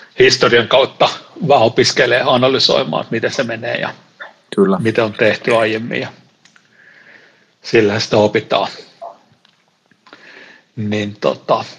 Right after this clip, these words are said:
Speaker 1: joo, mut hei, oliks, oliks meillä mitään kysymyksiä nyt tuolla Telegramin ryhmässä tai täällä Twitterin puolella? Onks,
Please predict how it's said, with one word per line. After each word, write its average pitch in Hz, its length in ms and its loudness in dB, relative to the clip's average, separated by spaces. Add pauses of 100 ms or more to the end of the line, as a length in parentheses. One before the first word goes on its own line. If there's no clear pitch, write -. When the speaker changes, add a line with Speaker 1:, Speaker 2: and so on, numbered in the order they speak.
(120)
Speaker 1:
joo, 147 480 4 (100)
mut 139 180 0
hei, 147 360 4
oliks, - 360 2 (260)
oliks - 260 2
meillä 156 220 4
mitään 151 340 2
kysymyksiä 117 600 0
nyt 110 180 -8
tuolla 117 200 0
Telegramin 120 640 0
ryhmässä 104 400 -6
tai 107 160 -6
täällä 113 280 -8
Twitterin 110 520 -4
puolella? 107 500 2
Onks, - 280 -6